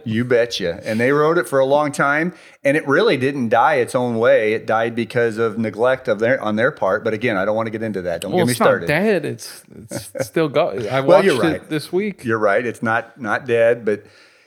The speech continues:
Speaker 1: it is. And I'll just say this, and you have no way of knowing this, and it wouldn't matter 'cause it's probably not your cup of tea, but it, the show is a shell of its former self.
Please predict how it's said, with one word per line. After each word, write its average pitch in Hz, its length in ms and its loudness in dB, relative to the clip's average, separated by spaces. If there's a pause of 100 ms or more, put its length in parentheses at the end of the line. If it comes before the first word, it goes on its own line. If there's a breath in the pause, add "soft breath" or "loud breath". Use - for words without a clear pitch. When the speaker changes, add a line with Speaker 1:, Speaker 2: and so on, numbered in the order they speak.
(460 soft breath)
Speaker 1:
it 143 160 2
is. 160 240 4
And 120 100 2
I'll 127 120 4
just 131 200 -4
say 131 160 2
this, 120 380 0
and 113 80 -4
you 135 100 2
have 120 80 2
no 117 140 0
way 107 160 2
of 104 80 -4
knowing 98 260 -4
this, 104 240 -2
and 113 240 -4
it 131 80 -4
wouldn't 127 220 2
matter 127 260 2
'cause 104 180 -8
it's 101 140 -8
probably 101 300 -2
not 98 140 -4
your 95 100 -6
cup 104 240 -2
of - 80 -14
tea, 131 260 -2
but 101 160 -2
it, 110 180 -6
the 117 120 -2
show 151 400 2
is 120 160 -2
a 110 440 -2 (260 soft breath)
shell 110 440 2
of 92 140 -4
its - 120 -14
former 95 360 -6
self. - 440 -16